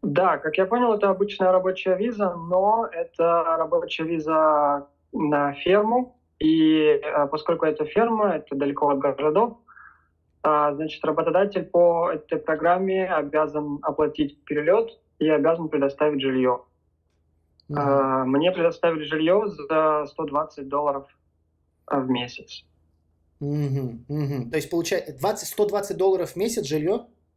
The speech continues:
Speaker 1: Да, да, тридцать долларов в неделю.
Speaker 2: Слушай, если вот несложно, у тебя телефон, да, у тебя, можешь вот просто показать вот, э, вот жилье? Просто, просто вот интересно, если не сложно.
Speaker 1: Ну, тут бардак, просто комната, ну, такая, э,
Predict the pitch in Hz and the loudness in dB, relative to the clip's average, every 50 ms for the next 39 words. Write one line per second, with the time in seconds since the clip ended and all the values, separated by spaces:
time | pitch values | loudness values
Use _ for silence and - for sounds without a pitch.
0 | _ _ _ _ _ _ _ _ _ _ _ _ - - 147 170 165 156 147 147 | _ _ _ _ _ _ _ _ _ _ _ _ -4 0 2 2 2 2 0 0
1 | 151 147 147 143 - - 185 180 - 160 160 170 165 160 160 147 143 143 143 139 | 0 0 0 0 -2 -2 -2 -2 0 2 2 4 4 2 0 0 -2 -2 0 0
2 | 143 139 139 143 - - 190 - - 143 - - 156 151 196 214 214 - - 185 | 0 0 0 0 -2 -2 -2 -2 -2 -4 -6 -6 -2 0 0 0 0 -2 -4 -4
3 | 180 156 156 160 156 - 156 160 175 - - 180 185 165 143 147 143 139 - 151 | -4 -2 -4 -6 -8 -8 -8 -10 -8 -4 -2 0 0 0 0 -2 -4 -6 -4 -2
4 | 160 160 160 156 143 - - - - 180 170 156 - 226 247 233 160 160 175 190 | 0 0 0 0 -2 -4 -8 -10 -6 -6 -6 -4 -2 -2 -2 0 0 0 0 0
5 | 180 151 - 151 143 135 139 170 226 262 247 - - 165 - - 165 156 - 156 | 0 -2 -2 -2 -2 -2 0 0 0 0 -2 -2 -6 -6 -4 -4 -4 -4 -4 -6
6 | 131 - 147 156 156 143 151 160 147 143 - 139 135 131 - 135 131 131 131 127 | -8 -6 -4 -4 -4 -2 -2 -2 -2 -4 -4 -6 -6 -4 -4 -4 -4 -2 -4 -6
7 | 131 135 - 139 147 151 147 143 139 - 139 131 131 151 160 160 156 135 131 - | -8 -12 -18 -20 -14 -8 -8 -8 -6 -4 -4 -4 -2 -2 -2 0 -2 -2 0 0
8 | 185 196 196 - - - 202 208 202 - 165 156 151 - 175 - - - 180 190 | 0 0 0 -2 -2 0 2 2 2 0 -4 -6 -6 -8 -10 -14 -12 -10 -8 -6
9 | 202 - - 185 175 175 160 160 - 139 131 131 - _ _ - 165 156 151 170 | -6 -4 -2 0 0 0 0 -2 -4 -8 -10 -10 -12 _ _ -8 -6 -6 -4 -4
10 | 170 170 165 - 165 143 131 131 123 127 - _ _ _ _ _ _ _ _ _ | -6 -4 -2 -2 -2 -2 -2 -4 -8 -10 -14 _ _ _ _ _ _ _ _ _
11 | _ _ _ _ _ _ _ _ _ - 151 160 180 185 196 214 226 214 202 202 | _ _ _ _ _ _ _ _ _ -2 0 2 4 4 6 6 4 4 4 2
12 | 202 202 - - - - 175 180 175 170 226 226 226 226 233 233 202 - 196 170 | 2 2 0 -6 -4 0 0 2 2 2 0 0 0 0 0 0 0 0 0 0
13 | 165 - - 196 226 233 226 220 208 - 208 202 185 202 208 208 208 202 - 196 | 0 0 0 0 0 0 0 -4 -2 0 0 0 2 2 0 0 -2 -4 -2 0
14 | 202 190 180 180 175 175 175 170 170 165 156 | 0 2 2 2 2 2 0 0 -2 -4 -6